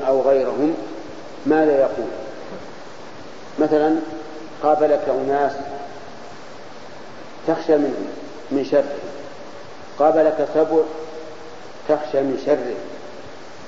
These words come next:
أي شيء قابلك تخشى من شره، فقل: "اللهم إنا نجعلك في نحورهم ونعوذ بك من شرورهم". إذا قلت ذلك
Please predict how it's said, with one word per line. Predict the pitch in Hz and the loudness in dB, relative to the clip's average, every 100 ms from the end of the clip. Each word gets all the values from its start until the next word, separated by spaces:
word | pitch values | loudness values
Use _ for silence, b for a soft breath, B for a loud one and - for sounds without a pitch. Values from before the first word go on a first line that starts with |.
| 170 | 6
أي | 190 - | 6 4
شيء | 156 135 139 | 0 0 2
قابلك | 135 120 - | 2 0 -2
تخشى | 139 - | -4 0
من | 131 120 135 | -2 0 2
شره، | 143 170 196 - - - - - - - | 2 2 2 -2 -10 -10 -12 -14 -14 0
فقل: | 131 160 165 165 - - - - - | 2 6 6 6 -2 -8 -12 -12 -2
"اللهم | 135 139 151 139 135 131 135 143 | 0 4 4 4 2 0 -2 0
إنا | 139 135 131 | 0 2 2
نجعلك | 127 120 120 139 139 120 123 117 | 2 0 2 4 4 0 -2 0
في | 143 139 | 2 2
نحورهم | 131 135 147 135 123 135 180 - - - - - - - - - - | 2 2 4 4 4 4 4 2 -4 -8 -12 -14 -14 -14 -14 -10 0
ونعوذ | 131 143 131 143 151 135 127 139 | 4 4 4 4 4 4 2 2
بك | 160 147 | 2 2
من | 135 123 - | 2 0 -2
شرورهم". | 113 127 127 95 - - - - - - - - - - - - - - - - - | 0 2 2 0 -6 -10 -12 -12 -14 -14 -14 -14 -14 -14 -14 -14 -14 -12 -12 -12 -4
إذا | 123 135 | 4 6
قلت | 139 170 165 165 | 6 6 6 8
ذلك | 170 175 | 8 8